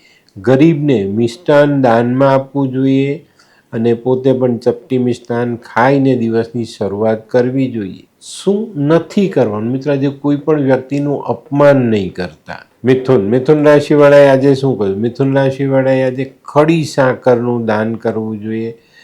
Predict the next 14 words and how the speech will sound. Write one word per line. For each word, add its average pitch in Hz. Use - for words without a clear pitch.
નાના 107
નાના 104
બચ્ચાઓને, 104
કન્યાઓને 104
પ્રસાદ 113
રૂપે 98
આપવી 104
જોઈએ. 127
પોતે 110
ખાઈને 98
દિવસની 101
શરૂઆત 101
કરવી 123
જોઈએ. 98